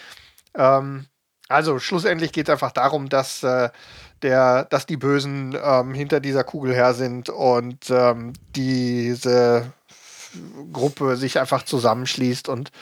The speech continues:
dagegen hält und, äh, am Ende ist es halt eben einfach der übliche, ähm, Comic-Wahnsinn. Aber eben halt ein bisschen anders. Und dummerweise bin ich auch ziemlich, äh,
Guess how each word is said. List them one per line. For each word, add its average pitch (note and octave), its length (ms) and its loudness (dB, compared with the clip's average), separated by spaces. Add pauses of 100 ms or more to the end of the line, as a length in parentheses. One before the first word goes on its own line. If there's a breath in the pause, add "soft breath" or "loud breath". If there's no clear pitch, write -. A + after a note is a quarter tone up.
(320 loud breath)
dagegen C#3+ 440 2
hält B2 440 4
und, C3 320 -4
äh, D3 40 2
am A#2+ 360 0
Ende B2 300 0
ist A#2+ 180 -2
es - 160 -2
halt G#2+ 160 0
eben A2 340 -6
einfach G2+ 420 -4
der G#2 500 -2
übliche, G#2+ 760 -6 (260)
ähm, G2+ 380 -6
Comic-Wahnsinn. A2 2000 -4 (140)
Aber E3 360 4
eben D#3+ 280 -4
halt C#3 240 0
ein B2 200 -10
bisschen C3 260 -10
anders. B2+ 380 -6 (920)
Und C#3 140 -8
dummerweise D3+ 480 4
bin D3 140 -2
ich C#3+ 120 -4
auch D3 100 -2
ziemlich, C#3+ 480 -6
äh, B2+ 260 4